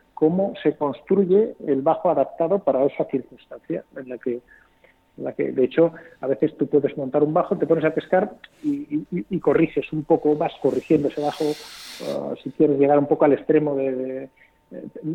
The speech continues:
es imposible estar siempre pescando con el mejor bajo, eso es imposible. O sea,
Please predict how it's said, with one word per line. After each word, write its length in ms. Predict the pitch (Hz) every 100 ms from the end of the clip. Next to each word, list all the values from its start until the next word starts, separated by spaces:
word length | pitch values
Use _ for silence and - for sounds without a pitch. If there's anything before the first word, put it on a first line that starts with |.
| 185 202
es 160 | 202 -
imposible 400 | 170 156 208 147
estar 240 | - 143
siempre 260 | - 143 143
pescando 320 | 147 147 139
con 120 | 135
el 100 | 131
mejor 240 | 127 127 135
bajo, 300 | 165 - 131
eso 140 | -
es 100 | 180
imposible. 560 | 147 135 123 160 120 - - - - - _
O 20 |
sea, 200 | 139 135